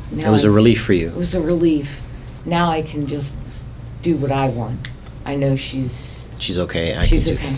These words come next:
Speaker 2: right.
Speaker 1: Right.
Speaker 2: But you weren't, you weren't
Speaker 1: I
Speaker 2: okay.
Speaker 1: wasn't, yeah, I
Speaker 2: Yeah.
Speaker 1: didn't accept that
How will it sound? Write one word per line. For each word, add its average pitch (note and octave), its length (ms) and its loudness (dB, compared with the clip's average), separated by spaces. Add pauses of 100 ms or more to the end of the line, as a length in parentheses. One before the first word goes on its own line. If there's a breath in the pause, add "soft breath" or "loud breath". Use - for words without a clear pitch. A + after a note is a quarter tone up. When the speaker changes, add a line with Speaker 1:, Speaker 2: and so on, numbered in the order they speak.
(120)
Speaker 2:
right. C#3+ 140 -4
Speaker 1:
Right. - 260 -2 (600)
Speaker 2:
But - 180 -2
you G#2+ 140 6
weren't, D#2 320 -2
you B2+ 120 6
weren't F2 220 6
Speaker 1:
I D4+ 100 8
Speaker 2:
okay. B3 80 6
Speaker 1:
wasn't, D3+ 440 2
yeah, E3 260 2 (200)
I D#3 60 -4
Speaker 2:
Yeah. D#3 60 -2
Speaker 1:
didn't D#3 280 -4
accept C#3+ 480 -4
that C#3+ 260 0